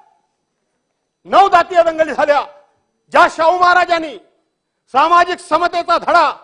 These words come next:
आणि सामाजिक समता म्हणजे काय असते त्या सगळ्या समाजाला जो न्याय दिला, त्या शाहू महाराजांच्या कोल्हापूरमध्ये सुद्धा जातीय दंगल होते. हे कधीच घडलं नव्हतं. हे कधी आली होती ना बाहेरून लोक? हे कसं घडू शकतं?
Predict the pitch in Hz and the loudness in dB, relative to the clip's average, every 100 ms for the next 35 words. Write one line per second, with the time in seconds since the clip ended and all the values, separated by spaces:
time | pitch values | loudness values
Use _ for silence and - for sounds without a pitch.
0 | _ _ _ _ 226 254 - 294 349 349 | _ _ _ _ -12 -8 -2 0 2 0
1 | - 320 349 330 330 320 320 330 359 339 | -4 -4 -4 -2 -4 -6 -6 2 4 2
2 | - - 277 247 - - - 294 294 277 | 0 2 2 2 -6 -20 -2 0 0 0
3 | 277 403 392 370 359 349 339 330 302 311 | 4 4 6 2 2 2 2 2 0 -2
4 | 302 285 262 226 _ - 262 233 254 302 | -4 -4 -4 -4 _ -2 -2 2 2 2
5 | 302 302 302 285 302 - 240 320 349 359 | 2 -2 -4 -2 -4 -2 0 0 0 -2
6 | 381 381 381 370 330 349 359 370 392 339 | -2 -4 -8 -6 -6 -8 -12 -8 -8 -8
7 | 440 440 440 _ _ _ _ _ _ _ | -6 -6 -6 _ _ _ _ _ _ _
8 | _ _ _ _ _ _ _ _ _ _ | _ _ _ _ _ _ _ _ _ _
9 | - 285 302 392 415 320 370 370 349 320 | -8 -6 -4 -4 -2 -2 -2 -2 -8 -10
10 | 254 - _ _ _ _ _ _ 220 226 | -14 -18 _ _ _ _ _ _ -8 -2
11 | 311 381 - _ _ - 175 294 320 370 | -2 -2 -12 _ _ -18 -12 -12 -8 -4
12 | 359 339 370 359 359 285 - _ _ _ | -2 -2 -4 -6 -8 -10 -14 _ _ _
13 | 202 - - 381 359 392 392 _ | -20 -16 -12 -6 -4 -6 -14 _